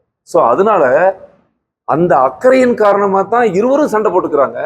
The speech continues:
ஆனா அது நடக்கிற அந்த, அந்த இடத்துல போய் நிக்குது. அதுக்கு தீர்வா நான் ஒரு படம் எடுத்திருக்கேன்னு சொல்ல வந்தேன். நான் தயவு செய்து நீங்க அதை, அதை, இதை தான் எனக்கு,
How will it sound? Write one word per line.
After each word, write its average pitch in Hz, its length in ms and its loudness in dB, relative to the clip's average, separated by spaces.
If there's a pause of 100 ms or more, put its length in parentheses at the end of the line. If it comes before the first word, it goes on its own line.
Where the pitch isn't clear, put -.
(200)
ஆனா 190 160 0
அது 190 140 0
நடக்கிற 226 380 0
அந்த, 170 160 0 (140)
அந்த 156 180 -4
இடத்துல 180 220 -4
போய் 165 220 -6
நிக்குது. 139 340 -2 (300)
அதுக்கு 202 300 0
தீர்வா 269 360 0
நான் 226 160 2
ஒரு 156 80 -2
படம் 190 200 0
எடுத்திருக்கேன்னு 202 440 -4
சொல்ல 143 140 -14
வந்தேன். 117 260 -18 (680)
நான் 127 240 -2
தயவு 190 300 4
செய்து 233 280 0
நீங்க 190 200 0
அதை, 147 140 0
அதை, 139 240 0 (480)
இதை 170 180 2
தான் 247 160 0
எனக்கு, 185 220 2